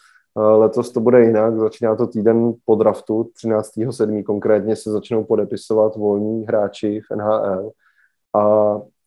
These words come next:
i vzhledem k tomu, jakým velkým platovým prostorem Tom Fitzgerald a Devils disponují,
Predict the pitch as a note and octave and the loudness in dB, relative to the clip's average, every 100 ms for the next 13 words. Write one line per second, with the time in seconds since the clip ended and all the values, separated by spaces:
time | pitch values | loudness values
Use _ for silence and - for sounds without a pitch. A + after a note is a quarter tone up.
0 | _ C3+ C3+ C3+ C#3 C3+ C#3 A#2+ A#2+ A#2+ | _ 2 4 6 4 4 4 4 4 2
1 | A#2+ B2 G#2 A#2 C#3+ C#3+ D3 C#3+ C#3 - | 0 -4 0 6 6 6 2 -2 -4 2
2 | C3 - C3+ C3+ C3 C3 B2 - A#2+ G2+ | 2 2 2 2 0 -4 -2 -2 0 0
3 | G2 A#2 _ _ _ B2 B2 B2+ A2+ A2+ | -2 -8 _ _ _ -2 -2 -2 2 6
4 | A2+ A#2 A#2+ A2+ A#2+ A2 A2 - A2+ G2 | 4 4 2 4 2 0 -4 -2 0 0
5 | G2 G2+ | -2 -6